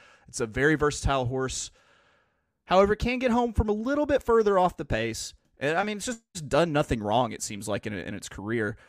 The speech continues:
Uh, and this is where the prices show up. The number six, Digital, twenty to one, second off the layoff for Rick Hiles. And I love the projected trip for this horse, sitting comfortably in an unpressured, unpressured just bubble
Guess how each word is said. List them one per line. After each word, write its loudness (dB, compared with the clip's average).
Uh, 4
and 2
this 6
is -4
where 6
the 0
prices 2
show 0
up. 0
The -4
number 2
six, -4
Digital, -10
twenty -10
to -8
one, -4
second 0
off 0
the -4
layoff 0
for -10
Rick -4
Hiles. -2
And 0
I 0
love -2
the -10
projected -8
trip -6
for -8
this -6
horse, -2
sitting -4
comfortably -2
in -6
an -4
unpressured, 0
unpressured -2
just -6
bubble 0